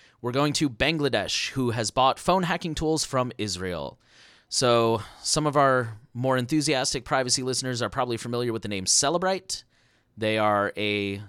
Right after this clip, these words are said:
company, a forensic technology company that basically helps governments hack phones. So, you know, whenever there's a, like here in the U S, it's happened a couple times. There's been a mass shooter and they use an iPhone and the government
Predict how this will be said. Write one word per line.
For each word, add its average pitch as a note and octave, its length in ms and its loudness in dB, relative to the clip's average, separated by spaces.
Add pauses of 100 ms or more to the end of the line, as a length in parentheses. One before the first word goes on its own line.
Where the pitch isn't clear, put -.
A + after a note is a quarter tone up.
(560)
company, D3 500 0
a - 80 -2
forensic D#3+ 400 -4
technology B2+ 520 -6
company F#2+ 380 -10
that G#2+ 300 -6 (400)
basically F#3 460 0
helps - 280 -4
governments A2 460 -4
hack G2+ 340 -2
phones. D#2+ 540 -8
So, G2 160 -4
you G2+ 160 -6
know, G2+ 160 -4
whenever A2 360 -4
there's G#2 320 -4
a, F#2+ 300 -4 (840)
like G2+ 140 -6
here B2+ 140 -4
in A2+ 80 -2
the A2+ 60 -4
U A#2 140 0
S, A2 200 2
it's G#2 100 -8
happened G#2+ 260 -2
a G2+ 40 -8
couple B2 240 -6
times. A#2 340 -4
There's G#2 160 -8
been G2+ 140 -6
a - 20 -6
mass F#2+ 240 -4
shooter B2 380 -2
and A2+ 120 -4
they G2 60 -4
use F#2+ 220 -6
an F2+ 60 -10
iPhone A2 720 -4
and F#2+ 380 -8
the G2 100 -12
government G2+ 520 -8